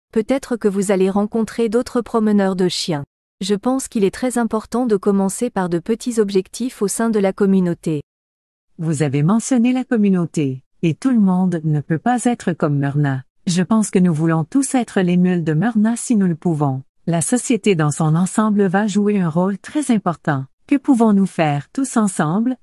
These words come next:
Speaker 2: à l'échelle de la société, pour mieux traiter la question de la solitude et de l'isolement ?
Speaker 1: C'est une question très importante. Et pour y répondre,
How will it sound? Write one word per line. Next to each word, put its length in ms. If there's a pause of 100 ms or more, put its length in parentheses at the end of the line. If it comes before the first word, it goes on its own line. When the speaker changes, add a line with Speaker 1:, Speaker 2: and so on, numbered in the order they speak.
Speaker 2:
à 100
l'échelle 380
de 80
la 160
société, 640 (200)
pour 140
mieux 180
traiter 300
la 140
question 380
de 100
la 140
solitude 580
et 60
de 120
l'isolement ? 580 (580)
Speaker 1:
C'est 260
une 140
question 440
très 280
importante. 640 (380)
Et 100
pour 220
y 100
répondre, 560